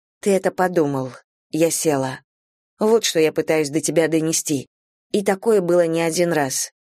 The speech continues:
Я рассказала о Делана. Мы общались телепатически. "Я..." Потрясение Кирана окатило меня, как ледяная вода.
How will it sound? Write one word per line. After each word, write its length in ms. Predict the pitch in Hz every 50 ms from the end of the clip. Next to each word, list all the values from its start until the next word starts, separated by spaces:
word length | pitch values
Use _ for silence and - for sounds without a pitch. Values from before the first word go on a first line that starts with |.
| _ _ _ _ _ _ _ _ _ _ _
Я 220 | - 196 190 226 226
рассказала 640 | 226 202 - - 196 180 185 202 202 196 190 190
о 60 | 190 185
Делана. 640 | 180 190 196 196 180 156 143 135 135 131 127 123 - _ _ _ _ _ _ _ _ _ _ _ _ _
Мы 220 | 185 202 208 202
общались 760 | 202 196 - - 226 226 214 214 202 196 190 196 - - - - _ _ _ _ _
телепатически. 1040 | - 208 202 208 208 202 208 196 - 214 190 - 147 139 - - - 139 - - - _ _ _ _ _ _ _ _ _ _ _ _ _ _ -
"Я..." 800 | - 127 131 135 139 143 143 143 151 156 160 160 156 156 147 139 - _ _ _ _ _ _ _ _ _ _ _
Потрясение 600 | 160 156 - 156 160 - 170 160 156 156 156 147
Кирана 480 | - 160 160 165 175 180 180 170 156
окатило 420 | 147 - 160 151 143 - 170 165 156
меня, 280 | 151 156 151 156 156
как 200 | 151 - 151 -
ледяная 500 | 160 160 151 151 165 160 160 156 156 151
вода. 400 | 143 156 160 156 160 151 139 127